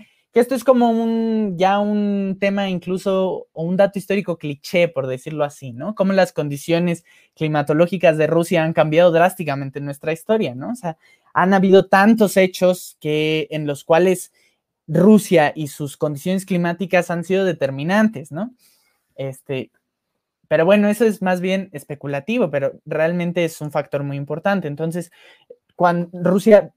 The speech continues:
vivía muchas carencias, mucha población, eh, vivía en condiciones, este, difíciles, complicadas,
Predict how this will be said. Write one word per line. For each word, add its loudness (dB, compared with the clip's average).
vivía 2
muchas -2
carencias, -4
mucha -2
población, -4
eh, -6
vivía 0
en -6
condiciones, -2
este, -6
difíciles, 2
complicadas, 2